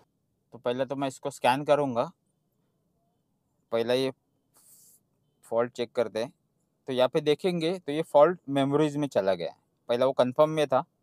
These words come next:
ये मेमोरीज में गया, तो ये फॉल्ट अपना क्लियर भी हो जाएगा। मैं इसको एक बार क्लियर करता हूँ,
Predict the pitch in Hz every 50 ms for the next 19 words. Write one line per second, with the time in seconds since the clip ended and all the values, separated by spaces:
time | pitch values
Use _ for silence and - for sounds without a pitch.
0 | _ _ _ _ _ _ _ _ _ - 113 120 123 123 123 131 139 135 127 131
1 | 135 135 135 123 104 104 95 90 85 - 120 131 139 135 127 147 151 - - 120
2 | 123 139 135 120 - - 131 170 180 _ 123 117 113 117 113 110 113 104 92 87
3 | 87 80 80 76 - - - - 50 52 - _ _ - - _ 107 101 95 101
4 | 104 101 98 _ - 104 110 113 110 113 110 - _ 113 120